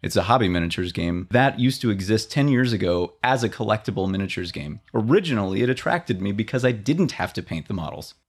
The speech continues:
The reason why I need to play this game is that if I don't bring it to the store and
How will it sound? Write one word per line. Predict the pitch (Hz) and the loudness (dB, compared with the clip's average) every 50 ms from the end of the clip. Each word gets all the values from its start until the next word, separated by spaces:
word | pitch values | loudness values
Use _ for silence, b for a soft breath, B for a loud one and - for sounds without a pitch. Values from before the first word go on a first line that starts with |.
| _ - | _ -6
The | 101 101 98 | -2 -2 2
reason | 101 117 135 147 139 139 131 | 4 4 4 4 4 4 4
why | 127 120 117 | 4 4 4
I | 113 113 | 4 4
need | 117 117 113 104 | 4 4 2 0
to | 98 90 | -2 -2
play | - 107 98 98 | 0 0 0 2
this | 95 101 117 - - | 2 0 0 0 0
game | - 160 165 180 185 180 175 b b b b b b b - | 0 -2 -2 -2 -2 -6 -8 b b b b b b b -4
is | - 107 98 | -2 2 4
that | 104 107 - - | 2 2 2 0
if | 107 - - | -4 -2 0
I | 110 117 131 135 | 2 4 4 6
don't | 139 131 131 131 - - _ _ - | 6 6 4 4 2 -2 _ _ -4
bring | 104 113 113 117 117 | 0 2 4 4 4
it | 110 - | 2 0
to | 117 | 0
the | 98 98 | -2 -2
store | - - - 107 98 92 90 90 90 - | -2 0 0 0 0 2 2 0 0 0
and | 98 95 | -2 -2